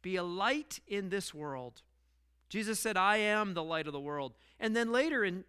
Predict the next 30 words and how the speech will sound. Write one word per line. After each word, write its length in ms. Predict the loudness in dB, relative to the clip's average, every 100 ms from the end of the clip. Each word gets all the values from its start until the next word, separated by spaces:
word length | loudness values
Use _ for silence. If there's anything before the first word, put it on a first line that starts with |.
| _
chapter 320 | -2 -2 -2
nine 280 | -2 0 -2
and 120 | -4
five, 380 | -4 -2 -2 -4
he 120 | -6
said, 360 | -4 -4 -4 -8 _ _ _ _ _ _ _ _ _
"As 180 | -4 0
long 460 | 2 4 4 2
as 140 | 0 0
I'm 180 | 0
in 100 | 0
the 80 | 0
world, 580 | 0 0 0 -2 -4 -14 _ _ _ _ _
I 100 | -2
am 160 | -2 -2
the 100 | -2
light 240 | -2 -2
of 60 | -2
the 80 | -4
world." 320 | -4 -4 -8 _ _ _ _ _ _
Here 280 | -6 0 2
he 100 | 2
says, 540 | 0 -2 -2 -4 -8 -12 _ _ _ -16
"You 340 | -6 -4 -2
are 160 | -2 -2
the 120 | -6
light 240 | -8 -8
of 60 | -8
the 80 | -10
world." 440 | -12 -14 -18 _